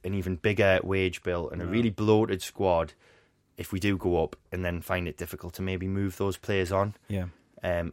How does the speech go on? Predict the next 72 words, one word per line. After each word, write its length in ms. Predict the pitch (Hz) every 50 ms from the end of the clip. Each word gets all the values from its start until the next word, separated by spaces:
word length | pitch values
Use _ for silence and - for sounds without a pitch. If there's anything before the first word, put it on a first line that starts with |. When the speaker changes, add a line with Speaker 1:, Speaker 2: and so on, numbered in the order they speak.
| -
Speaker 1:
and 100 | - 95
I 40 | 92
would 140 | 95 95 -
suggest 460 | - 98 87 - 101 95 - - -
that 200 | - 82 - -
two 180 | - - 110 101
million 280 | 98 95 92 90 85
pound 320 | - - 104 101 95 90 -
for 80 | 92
Kiefer 360 | - - - 92 - - 90
Moore 220 | 90 92 90 87 85
is 80 | 85 82
probably 720 | _ - - - - 92 92 87 - 82 78 - 85 82
the 100 | 76 78
top 300 | - - - - - -
end 180 | 92 95 92
of 80 | 92 90
his 140 | 98 95 90
value. 500 | 95 98 98 107 117 123 135 151 175 180 - _ _ _ _ - - - - _ _ _ -
Speaker 3:
It's 120 | - -
probably 240 | - 139 135 127 110
the 100 | 101 98
top 200 | - 113 87 -
end 160 | 101 95 92
of 120 | 92 92 95
our 280 | 98 95 95 92 95 - _ _ _ _ - - - -
Speaker 1:
have 140 | - 120 107
a 60 | 107 95
Speaker 3:
budget 120 | - 113 113 104
Speaker 1:
budget 220 | - 113 101 98
Speaker 3:
as 60 | 95 107
Speaker 1:
as 40 | 107
Speaker 3:
well. 160 | 95 87 85
Speaker 1:
well. 20 |
Speaker 2:
Yeah, 100 | 87 -
no, 60 | - 104 98
you, 160 | 98 95 92 - 104
yeah. 40 | 107 104
Speaker 1:
So 140 | - 123
you 100 | 113 113
have 180 | 104 - 117 -
to 100 | - 120
be 80 | 110 104
Speaker 3:
So 200 | - - 127 123
Speaker 1:
certain 180 | 123 123 117 110
Speaker 3:
you 60 | 104
Speaker 1:
that 60 | 101
Speaker 3:
can 80 | 101 117
Speaker 1:
he's 60 | -
Speaker 3:
forget 200 | - 127 127 147 143
Speaker 1:
gonna 100 | 131 131
Speaker 3:
about 100 | 120 113
a 40 |
Speaker 1:
fit 80 | 117 123
Speaker 3:
right 60 | 127 131
Speaker 1:
with 100 | 123 -
how 80 | 107 101
you 40 | 101
Speaker 3:
back, 120 | 113 -
Speaker 1:
play. 160 | - 87 - -
Speaker 3:
you 120 | 101 104
know, 80 | 98 104
you 60 | 110
Speaker 1:
Yeah. 40 | -
Speaker 3:
can 120 | - 110 107
forget 220 | - 113 107 107
about 240 | 101 107 101 - - -
Speaker 1:
Yeah. 120 | 101 107
Speaker 3:
strengthening 480 | 113 - - 110 104 98 104 98 98 101
other 180 | 98 92 92 -
areas 380 | - 107 107 110 104 95 95
of 140 | - 104 98